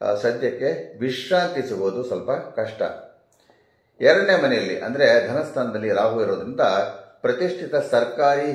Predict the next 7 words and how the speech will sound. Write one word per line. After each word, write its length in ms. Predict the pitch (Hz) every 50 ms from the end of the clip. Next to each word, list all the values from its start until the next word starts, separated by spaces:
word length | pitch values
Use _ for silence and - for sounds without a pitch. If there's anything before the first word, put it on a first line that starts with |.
| - - -
ಹುದ್ದೆಗಳಲ್ಲಿರುವಂಥ 960 | 139 117 110 107 123 139 135 131 127 131 131 123 113 110 113 113 113 110 113 139
ಕೆಲವು 640 | 139 135 - - 113 113 120 120 131 139 135 104
ವ್ಯಕ್ತಿಗಳು 960 | 110 120 123 - - - - 151 120 101 95 90 - - - - - - _ _ _ _ _ _ _ _ _ _ _ _ _ _ _ _ _ _ _ _ _ _ -
ಸಾರ್ವಜನಿಕರಿಗೆ 1080 | 135 127 143 165 175 170 180 180 156 151 139 147 139 143 139 131 127 123 135 139 139 135
ಸೇರಬೇಕಾದ 960 | 135 139 127 123 135 139 143 139 127 123 123 123 123 123 123 123 117 113 131 139 139 - 95
ಆರ್ಥಿಕ 540 | 104 113 127 127 127 - - 135 127 123
ನೆರವು 680 | 131 117 110 110 107 110 92 87 95 101 101 - -